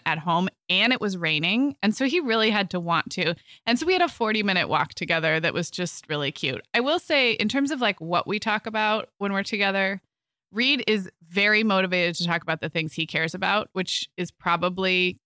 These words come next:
comic books or video games or something, like, fill in the blank like that. He's much less motivated to talk about anything else. So there is a kind of a natural tension of, like,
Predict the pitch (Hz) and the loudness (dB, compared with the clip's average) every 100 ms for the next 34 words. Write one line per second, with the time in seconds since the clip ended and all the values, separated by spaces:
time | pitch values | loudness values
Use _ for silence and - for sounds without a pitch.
0 | _ - 185 175 175 170 165 - 170 143 | _ -2 0 0 -2 -2 -4 -4 -4 -2
1 | 151 151 147 151 143 143 - 147 143 135 | -2 -2 0 -2 -2 -4 -4 -2 0 -2
2 | - - - 123 151 151 135 - 160 160 | -4 -6 -6 -6 -6 -4 -6 -4 -4 -2
3 | 165 151 147 185 190 185 185 196 - _ | -2 -2 -2 0 -2 -2 0 0 -2 _
4 | _ _ _ 214 202 - - 175 - 180 | _ _ _ -2 -2 -4 -2 -2 0 0
5 | 175 - 180 156 147 127 - 160 170 147 | 0 0 -2 0 0 0 -2 -4 -2 0
6 | 151 151 - 170 - 196 330 - 220 202 | 0 0 -2 -2 0 0 0 0 0 2
7 | 202 214 240 247 226 226 208 190 180 170 | 2 2 2 0 0 0 0 0 0 -2
8 | - 175 170 175 170 175 160 - 151 156 | -2 -4 -2 -4 -2 -4 -4 -2 -2 -4